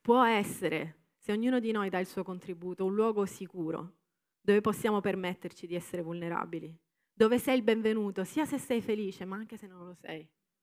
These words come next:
Impariamo a rispondere in modo più sincero a questa domanda, "Come stai?" Impariamo anche a porre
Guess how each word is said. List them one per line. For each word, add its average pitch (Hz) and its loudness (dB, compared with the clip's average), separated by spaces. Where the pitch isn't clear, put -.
Impariamo 262 6
a 269 8
rispondere 240 4
in 226 2
modo 240 4
più 262 -6
sincero 214 -2
a 185 -2
questa 190 -8
domanda, 175 -8
"Come 247 -2
stai?" 170 -12
Impariamo 220 2
anche 208 0
a 180 -2
porre 160 -6